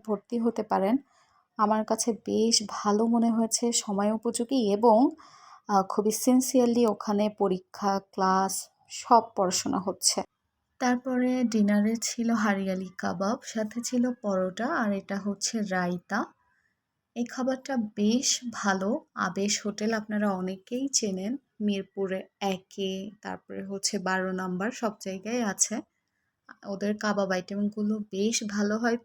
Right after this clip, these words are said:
তবে আজকে যেটা হলো, এই হারিয়ালি কাবাবের, আহ, চিকেনগুলো অত একটা জুসি ছিল না,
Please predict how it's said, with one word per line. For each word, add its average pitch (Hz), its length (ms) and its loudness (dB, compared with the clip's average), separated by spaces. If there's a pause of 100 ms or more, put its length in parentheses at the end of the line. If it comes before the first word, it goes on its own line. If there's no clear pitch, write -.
তবে 240 380 2 (460)
আজকে - 440 -4
যেটা 302 280 -2
হলো, 269 360 2
এই 254 240 2
হারিয়ালি 233 500 2
কাবাবের, 233 600 -2 (500)
আহ, 208 180 -2
চিকেনগুলো 269 680 0
অত 220 240 -2
একটা 269 300 -4
জুসি 214 640 -2
ছিল 233 340 0
না, 214 220 -2